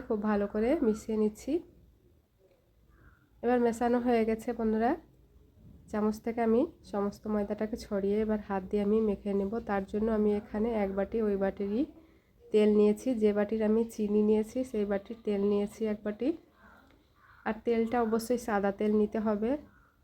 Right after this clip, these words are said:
সর্ষের তেল দিলে হবে না, সর্ষের তেল দিলে কিন্তু একটা সর্ষের তেলের গন্ধ থেকে যাবে, আর পাউরুটিটাও ভালো হবে না। এভাবে করে ময়াম করে মেখে আমি একটা বাটিতে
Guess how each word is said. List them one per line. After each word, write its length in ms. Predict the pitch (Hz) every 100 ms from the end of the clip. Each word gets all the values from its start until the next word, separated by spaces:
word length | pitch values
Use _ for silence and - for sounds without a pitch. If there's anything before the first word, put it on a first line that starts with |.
| -
সর্ষের 360 | - 220 - 247
তেল 160 | 247 247
দিলে 220 | 240 233
হবে 260 | 233 226 214
না, 100 | 220
সর্ষের 400 | 220 220 214 214 202
তেল 140 | 208 208
দিলে 220 | 208 202
কিন্তু 340 | 208 196 - 226
একটা 300 | 220 - 226 330
সর্ষের 380 | - 202 - 202
তেলের 260 | - 202 202
গন্ধ 280 | 196 202 202 208
থেকে 220 | - 214 202
যাবে, 280 | 202 208 339 - - _ _ _ - - _ _ _ -
আর 100 | 214 214
পাউরুটিটাও 600 | 214 214 220 226 220 233
ভালো 240 | 220 202 196
হবে 220 | 202 202
না। 120 | 220 269
এভাবে 380 | 226 226 226 233
করে 280 | 233 220 226 - - -
ময়াম 260 | 208 208 220
করে 180 | 226 226
মেখে 340 | 214 208 208 233
আমি 220 | 208 220 320 - - _ _ _ _ _ _ _ -
একটা 200 | 208 226
বাটিতে 400 | 214 208 214 220